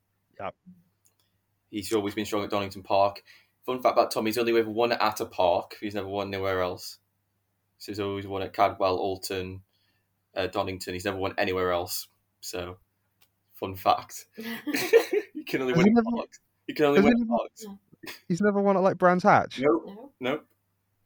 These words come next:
Speaker 2: You can only get second place for some strange reason.
Speaker 3: <laughs>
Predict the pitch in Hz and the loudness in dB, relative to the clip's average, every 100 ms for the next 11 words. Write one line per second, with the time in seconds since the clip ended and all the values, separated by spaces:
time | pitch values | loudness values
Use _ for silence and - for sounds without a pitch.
0 | _ 113 - 127 123 - 123 123 113 120 | _ -12 -2 0 0 0 -2 -2 -4 -2
1 | 117 - 113 - 113 110 104 98 90 87 | -2 -2 -10 -4 -2 -2 -4 -8 -10 -14
2 | - - - 240 | -20 -20 -12 -12